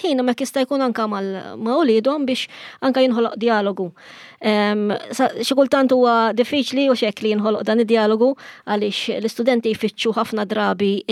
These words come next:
l-isħabhom stess. Em, naħseb l-aħħar, l-aħħar li jmorru ġieli ukun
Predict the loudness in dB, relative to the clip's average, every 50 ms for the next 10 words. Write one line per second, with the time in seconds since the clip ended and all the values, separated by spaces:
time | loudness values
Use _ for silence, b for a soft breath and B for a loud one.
0 | -6 -6 -6 -8 -6 -6 -4 -2 -2 -2 -2 -2 -4 -2 0 2 2 2 0 -2
1 | -4 -6 -6 -8 -12 -16 -20 -20 _ _ -10 -8 -8 -6 -8 -8 -8 -10 -10 -12
2 | -12 -14 -16 -18 -20 -20 -20 -20 -20 -18 -6 -2 -2 -2 0 -2 -2 0 0 0
3 | 0 0 0 0 2 2 2 2 0 0 2 4 4 4 4 4 4 4 4 6
4 | 6 4 4 4 6 4 6 6 4 2 0 -2 -4 _ -6 -4 0 2 2 2
5 | 2 2 0